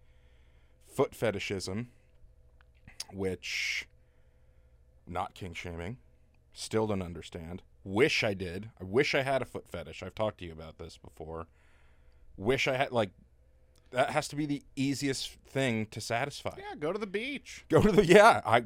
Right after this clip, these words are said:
Speaker 1: get a job at airport security. They're taking their shoes off. It's, you have to. You see any feet you want there. Have
Speaker 2: Yeah.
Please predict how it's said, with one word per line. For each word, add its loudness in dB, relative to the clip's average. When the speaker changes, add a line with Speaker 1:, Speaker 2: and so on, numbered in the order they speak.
Speaker 1:
get 0
a 0
job 4
at -2
airport 0
security. -2
They're 0
taking -4
their -2
shoes -4
off. -2
It's, -4
you 4
have 4
to. 2
You -4
see -6
any -2
feet -6
you -4
want -4
there. -8
Have -2
Speaker 2:
Yeah. -10